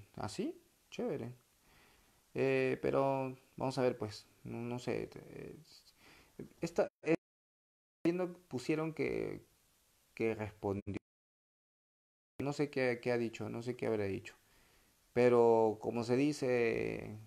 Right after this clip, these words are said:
este, si lanzan fuego, se manda fuego, pues, ¿no? Así que normalazo. Eh, Gabriel, señor, en los cinco minutos ya, dale, dale, cinco minutos,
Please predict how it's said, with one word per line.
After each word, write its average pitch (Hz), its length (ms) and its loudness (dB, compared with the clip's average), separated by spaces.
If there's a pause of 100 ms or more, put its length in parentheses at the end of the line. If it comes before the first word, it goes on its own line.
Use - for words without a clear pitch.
(120)
este, 110 1160 -2 (760)
si 117 180 0
lanzan 143 440 2
fuego, 170 460 0 (1400)
se - 140 -10
manda 101 320 -2
fuego, 185 400 -2
pues, 175 120 -6
¿no? 262 160 -4 (300)
Así 135 220 -4
que 147 120 -4
normalazo. 123 640 0 (1000)
Eh, 165 220 10
Gabriel, 175 360 10
señor, 190 300 6
en 170 100 8
los 160 140 6
cinco 196 340 2
minutos 190 260 4
ya, 180 160 6
dale, 165 440 2
dale, 170 240 4
cinco 185 260 0
minutos, 160 480 -4